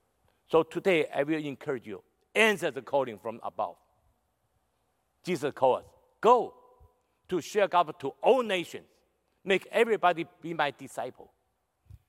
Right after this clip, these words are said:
So thank God. Then T four T not only work in our area. Right now, in the whole world, over one hundred eighty different countries, people use the T four T. Many, many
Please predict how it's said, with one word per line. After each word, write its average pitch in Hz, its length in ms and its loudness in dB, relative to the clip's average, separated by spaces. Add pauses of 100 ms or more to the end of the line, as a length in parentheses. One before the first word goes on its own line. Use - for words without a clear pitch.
(260)
So 143 280 0 (120)
thank 196 280 -2
God. 160 220 4 (220)
Then 170 160 0
T - 180 -4
four 165 160 2
T 175 160 -4
not 165 220 6
only 175 340 0
work 160 320 2
in 135 120 -10
our 143 260 0
area. 110 400 -6 (440)
Right 190 220 4
now, 196 120 6
in 196 160 -2
the 170 120 4
whole 226 360 4
world, 190 260 2 (580)
over 202 260 6
one 196 300 6
hundred 180 400 -2
eighty 196 300 0
different 170 460 -8
countries, 147 360 0 (320)
people 160 260 0
use 156 320 -2
the 147 80 -6
T - 180 -14
four 120 160 -6
T. 123 220 -10 (960)
Many, 226 340 2
many 190 340 -8